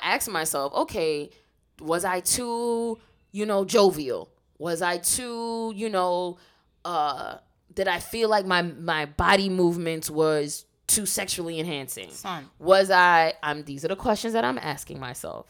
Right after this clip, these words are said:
Speaker 1: You know what I mean? I'm not saying every woman to ask yourself. This is me and my journey.
Speaker 2: But I'm about to say something. On the real,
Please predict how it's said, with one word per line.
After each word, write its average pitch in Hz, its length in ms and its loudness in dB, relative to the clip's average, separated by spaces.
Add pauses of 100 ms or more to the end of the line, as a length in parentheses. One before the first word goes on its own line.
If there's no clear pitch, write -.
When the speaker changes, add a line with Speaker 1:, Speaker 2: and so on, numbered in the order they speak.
Speaker 1:
You 143 100 -12
know 143 80 -8
what 147 80 -6
I 147 60 -6
mean? 165 500 -8
I'm 170 200 4
not 240 160 0
saying 220 180 -4
every 220 200 -2
woman 175 220 -2
to 165 80 -4
ask 143 200 -4
yourself. 147 320 -6
This 208 160 -10
is 214 40 -10
me 233 220 -4
and 175 80 -2
my 233 140 2
journey. 127 320 -6
Speaker 2:
But 180 100 -4
I'm 185 160 -4
about 180 200 -2
to 160 80 -12
say 175 200 -10
something. 151 540 -16 (400)
On 170 160 -8
the 151 80 -10
real, 156 500 -8